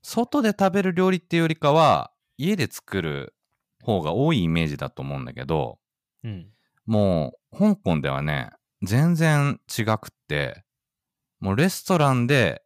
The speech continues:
Speaker 1: 頻繁に見かけるメニューだし、もうなんなら、お粥の専門店とか、あとお粥のレストランチェーンとかも多くて、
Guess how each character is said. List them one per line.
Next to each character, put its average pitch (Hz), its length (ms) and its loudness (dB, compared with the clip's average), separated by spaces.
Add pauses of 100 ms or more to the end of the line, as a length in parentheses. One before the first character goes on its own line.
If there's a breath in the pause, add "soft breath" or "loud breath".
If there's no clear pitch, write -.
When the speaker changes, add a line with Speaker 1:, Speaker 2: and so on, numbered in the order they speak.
Speaker 1:
頻 196 420 0
繁 170 220 2
に 165 100 2
見 156 120 2
か 151 160 -2
け 147 120 0
る 127 120 2
メ 120 160 4
ニ 85 140 2
ュ - 20 -4
ー - 20 -6
だ 62 100 -10
し、 73 400 -6 (1000)
も 110 100 -2
う - 20 2
な 120 160 2
ん 185 120 2
な 180 100 4
ら、 85 340 0 (360)
お 107 100 -2
粥 190 320 2
の 185 140 4
専 170 360 0
門 175 200 2
店 71 240 -6
と - 160 -14
か、 73 400 -2 (680)
あ 95 120 -4
と 82 180 -4
お 101 80 -6
粥 190 340 0
の 185 380 0 (680)
レ 120 180 0
ス - 100 -8
ト 196 140 0
ラ 190 160 4
ン 185 120 0
チ - 160 0
ェ 160 160 4
ー 92 40 2
ン 78 80 -6
と - 160 -14
か 67 240 -4
も 73 260 -6
多 69 60 -10
く - 100 -18
て、 71 380 -4